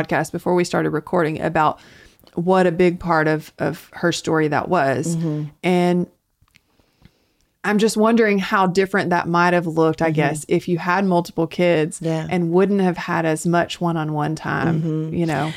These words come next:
Speaker 2: You know, I think about, um, I think about my, my family traditions. We are, um,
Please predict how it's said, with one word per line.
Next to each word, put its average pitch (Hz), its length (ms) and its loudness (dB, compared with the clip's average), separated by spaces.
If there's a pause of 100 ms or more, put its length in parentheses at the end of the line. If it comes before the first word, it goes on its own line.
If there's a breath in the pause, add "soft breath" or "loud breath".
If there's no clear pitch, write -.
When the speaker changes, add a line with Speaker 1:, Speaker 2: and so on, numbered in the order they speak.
(180 loud breath)
Speaker 2:
You 202 100 2
know, 196 80 4
I 185 60 2
think 226 300 0
about, 156 540 -2
um, 147 540 -4 (220)
I - 80 -8
think 190 180 -2
about 170 300 0
my, 151 280 -4 (220)
my 151 140 -6
family 185 400 0
traditions. 151 600 -2
We 156 180 2
are, 147 500 0
um, 156 360 -6